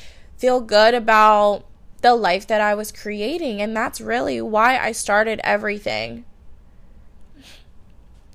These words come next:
I was going through a breakup at the time, and I wanted to get back to myself. I lost myself during that time and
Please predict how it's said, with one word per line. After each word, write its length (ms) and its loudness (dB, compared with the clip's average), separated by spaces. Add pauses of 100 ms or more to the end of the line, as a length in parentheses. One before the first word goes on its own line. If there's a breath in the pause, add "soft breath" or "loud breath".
I 60 2
was 140 2
going 240 0
through 160 0
a 40 -4
breakup 360 -2
at 120 -2
the 80 -6
time, 520 0
and 500 -2 (1160)
I 460 0
wanted 360 -2
to 120 -8
get 280 -6
back 280 -2
to 100 -6
myself. 1000 -6 (1900 soft breath)
I 120 4
lost 540 0
myself 540 -2
during 360 -2
that 180 -4
time 520 -2
and 560 -2